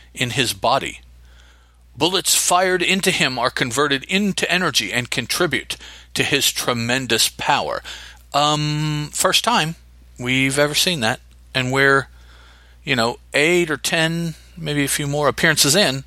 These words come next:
and this is the first time it's come up. You would think that would be something pretty cool that they would wanna use initially for when he's always facing these gangsters and bad guys, 'cause they always use guns, right? That's all they ever have in the thirties and forties was, you know, Smith and Wesson or, uh,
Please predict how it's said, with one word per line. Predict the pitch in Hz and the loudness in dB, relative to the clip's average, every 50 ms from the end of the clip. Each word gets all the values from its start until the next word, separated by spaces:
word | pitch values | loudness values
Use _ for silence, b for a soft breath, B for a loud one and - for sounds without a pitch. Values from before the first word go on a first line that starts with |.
| - - | -14 -16
and | - - - 104 120 127 131 | -12 -10 -8 -6 -6 -4 -2
this | 131 131 - | 0 0 0
is | 143 131 | 0 0
the | - | -2
first | - 139 143 - - | 0 0 0 0 0
time | 151 139 | 0 -2
it's | 131 - - | -2 -4 -6
come | - - 175 | -4 -2 0
up. | 175 135 - - | 0 0 0 0
You | 196 233 | 0 0
would | 233 - | 0 2
think | - 220 214 196 - B B B B B B | 2 0 0 0 -4 B B B B B B
that | - 254 | -2 0
would | 240 226 | 0 2
be | 262 240 | 2 4
something | - - 247 - - 202 185 190 170 | 4 4 2 2 0 -2 -2 -2 -4
pretty | - - 208 185 | -2 0 0 0
cool | - - 190 190 180 | 0 0 0 0 2
that | 160 156 - | 2 0 0
they | 175 165 | 0 0
would | 151 147 | 0 -2
wanna | 147 156 160 156 151 | 0 2 2 2 2
use | 143 143 143 143 139 131 - - - - | 2 0 0 -2 -2 -2 -2 -4 -4 -2
initially | 180 156 147 151 - - 127 110 110 110 113 B B B B B B | -2 0 0 2 2 2 2 2 0 0 -2 B B B B B B
for | - 175 | -2 0
when | 147 139 143 139 | 2 2 2 2
he's | 139 151 143 123 | 2 0 2 2
always | 139 135 135 131 131 - - | 2 0 2 2 0 0 0
facing | - 143 127 117 - - 127 123 | 0 0 2 2 2 0 0 0
these | 120 117 113 - | -2 -2 -2 -2
gangsters | - - 131 123 120 - - 127 110 120 | -2 -2 -2 0 0 -2 -2 -2 -2 -4
and | 110 104 | -2 0
bad | 113 110 107 - - | 0 0 0 -2 -4
guys, | - 76 - - | -4 -2 -2 -2
'cause | - - 208 - | 0 0 2 2
they | 262 233 | 4 4
always | 220 202 135 110 101 - | 4 2 2 0 0 0
use | 101 90 | -2 -2
guns, | - - - 170 90 90 - - - - | -4 -4 -4 -4 -6 -6 -6 -6 -4 -2
right? | - - 117 131 - | 0 0 0 0 0
That's | - 151 - | -2 0 0
all | - 190 185 | 0 0 2
they | 185 180 | 2 2
ever | 175 160 147 | 2 2 2
have | 131 160 151 127 113 113 | 2 2 2 2 2 2
in | 113 104 | 0 -2
the | 101 98 95 B B B B B B B B B | -2 -4 -6 B B B B B B B B B
thirties | B - 151 139 127 120 107 117 | B 0 0 2 2 2 0 0
and | 110 101 | 0 0
forties | - 131 120 110 110 117 113 - | 0 2 2 2 2 0 0 0
was, | 110 101 95 - - - - - - | -2 0 0 2 0 0 0 -4 -8
you | - - - - 151 143 117 | -10 -10 -8 -4 -2 -2 0
know, | 95 95 | 0 0
Smith | - - - 139 123 113 - | 0 0 2 2 0 0 0
and | 123 110 104 | 0 0 0
Wesson | 107 107 - - - 104 101 101 | 0 2 2 2 0 -2 -4 -6
or, | 95 87 101 - B B B B B B B B B B B - | -8 -10 -10 -12 B B B B B B B B B B B -6
uh, | - 101 107 - - | -4 -4 -4 -4 -6